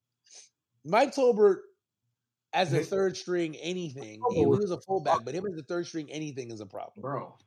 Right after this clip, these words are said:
Speaker 2: he was getting, and he, he was, he was toting it, bro. Like, I wanna say he was probably averaging, like, seven yards a carry that season.
Speaker 1: Bro, they
Speaker 2: Like
Speaker 1: was sna-, their team was really,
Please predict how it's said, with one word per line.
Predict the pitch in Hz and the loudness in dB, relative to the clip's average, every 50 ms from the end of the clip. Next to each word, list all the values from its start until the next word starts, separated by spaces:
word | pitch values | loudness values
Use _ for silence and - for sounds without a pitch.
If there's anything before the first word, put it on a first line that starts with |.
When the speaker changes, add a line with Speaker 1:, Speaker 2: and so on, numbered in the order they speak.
| _ _ | _ _
Speaker 2:
he | - 175 214 | -6 -4 -4
was | 214 208 175 | -2 -4 -2
getting, | 165 185 190 190 170 - - - | -2 -4 -4 -4 -4 -6 -2 0
and | 175 185 175 160 143 139 139 - - | 2 2 2 0 -4 -8 -10 -12 -8
he, | 139 147 240 262 - - - | -6 -4 -4 -4 -6 -8 -6
he | - - 254 | -4 -4 -2
was, | 285 254 208 151 143 139 | -2 -2 -2 -4 -4 -4
he | 185 220 | -4 -2
was | 240 208 180 - | 0 -2 -2 -2
toting | - 214 202 185 147 131 | -2 -2 0 -2 -2 -4
it, | 117 110 104 | -6 -10 -10
bro. | 110 113 123 135 - _ _ _ _ _ _ _ _ _ - | -10 -10 -10 -10 -12 _ _ _ _ _ _ _ _ _ 0
Like, | 143 156 156 151 139 - - - | 2 2 2 2 0 -6 -10 -4
I | 156 170 190 | 0 0 0
wanna | 202 202 202 202 190 180 | 0 0 -2 -2 -4 -4
say | 175 - 196 185 165 151 | -4 -4 -4 -2 -2 -2
he | 160 175 180 | -4 -4 -4
was | 170 160 156 143 | -6 -6 -6 -4
probably | - 170 165 160 147 139 131 | -2 -2 -2 -2 -2 -4 -2
averaging, | 143 151 151 139 131 117 117 127 123 127 | -2 0 0 -2 -4 -6 -8 -8 -8 -6
like, | 120 117 107 - - | -6 -6 -8 -10 -14
seven | - - 156 143 135 131 | -8 -4 -2 -2 -2 -2
yards | 123 123 117 113 107 - | -4 -4 -6 -6 -8 -10
a | |
carry | - - 117 104 98 - | -12 -12 -12 -12 -12 -14
that | 80 - - | -18 -20 -20
season. | - - 131 _ _ _ _ _ _ _ _ _ _ | -20 -20 -20 _ _ _ _ _ _ _ _ _ _
Speaker 1:
Bro, | 143 135 151 147 135 | -10 -8 -6 -4 -2
they | 143 160 175 | -2 0 0
Speaker 2:
Like | 190 185 | 0 0
Speaker 1:
was | 160 131 - - | -2 -4 -6 -10
sna-, | 139 135 139 135 123 | -10 -10 -10 -8 -4
their | 135 165 190 214 | -2 0 0 0
team | 202 - - 190 185 160 | 0 -2 -6 -6 -6 -6
was | 143 139 127 120 | -6 -6 -8 -8
really, | 120 117 127 147 156 143 131 123 117 | -10 -8 -6 -4 -4 -4 -4 -6 -8